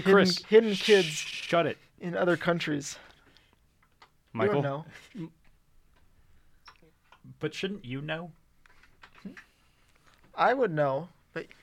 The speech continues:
Speaker 1: you don't know. You don't know.
Speaker 3: 'Cause you seemed like you were saying it as if you were also unaware whether or not you're a dad or not.
Speaker 1: <laughs>
Speaker 2: It only
Speaker 1: You know,
Speaker 2: takes one poor decision. Or good decision, depending
Speaker 1: <laughs> I'm
Speaker 2: on your
Speaker 1: not,
Speaker 2: view.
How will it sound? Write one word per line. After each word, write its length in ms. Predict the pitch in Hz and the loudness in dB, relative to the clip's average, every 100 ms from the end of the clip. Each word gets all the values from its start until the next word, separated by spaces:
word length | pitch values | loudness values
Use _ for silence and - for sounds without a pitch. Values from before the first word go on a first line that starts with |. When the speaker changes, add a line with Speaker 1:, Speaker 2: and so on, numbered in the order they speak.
| - | -14
Speaker 1:
you 160 | 196 | -6
don't 200 | 208 147 | -2 0
know. 300 | 139 131 151 - | 0 -4 -6 -8
You 140 | 180 | -2
don't 180 | 208 147 | 0 0
know. 240 | 131 127 131 | -4 -8 -12
Speaker 3:
'Cause 100 | 156 | -10
you 120 | 180 | -10
seemed 280 | - 185 175 | -10 -12 -8
like 220 | 151 147 | -6 -6
you 80 | 156 | -6
were 60 | |
saying 360 | - 151 143 139 | -6 -6 -6 -6
it 100 | 131 | -8
as 140 | 123 | -6
if 160 | 131 131 | -6 -8
you 220 | 123 151 | -8 -6
were 180 | 151 135 | -4 -4
also 440 | 127 131 131 113 | -4 -4 -6 -12
unaware 440 | 110 110 110 110 107 | -10 -12 -12 -12 -12
whether 280 | 107 104 101 | -12 -12 -12
or 40 | |
not 220 | 104 - - | -6 -4 -4
you're 120 | 453 | -4
a 40 | - | -4
dad 280 | - - | -4 -6
or 60 | - | -6
not. 360 | - - - - | -6 -6 -8 -12
Speaker 1:
<laughs> 40 | - - - - - - - - - - - - - - | -16 -18 -20 -16 -16 -16 -16 -16 -16 -18 -18 -14 -14 -14
Speaker 2:
It 60 | 120 | -8
only 160 | 113 | -4
Speaker 1:
You 60 | 220 | 0
know, 140 | 220 220 | 2 2
Speaker 2:
takes 160 | 208 - - - - - - | 0 -4 -10 -12 -16 -18 -10
one 340 | 104 117 131 | -2 -2 -2
poor 220 | 123 120 | -4 -4
decision. 520 | 107 101 113 101 90 90 - - - - - 170 | -2 -4 -4 -6 -8 -12 -16 -18 -12 -8 -4 0
Or 120 | 135 | 0
good 200 | 165 170 | 2 2
decision, 400 | 156 - 113 117 | 0 -4 -2 -2
depending 460 | 104 - 113 107 98 - - - - | -4 -4 -4 -4 -8 -12 -20 -20 -20
Speaker 1:
<laughs> 380 | - - - - | -20 -20 -8 0
I'm 120 | 196 | 2
Speaker 2:
on 60 | |
your 80 | 196 | 4
Speaker 1:
not, 120 | 208 | 4
Speaker 2:
view. 140 | 196 | 4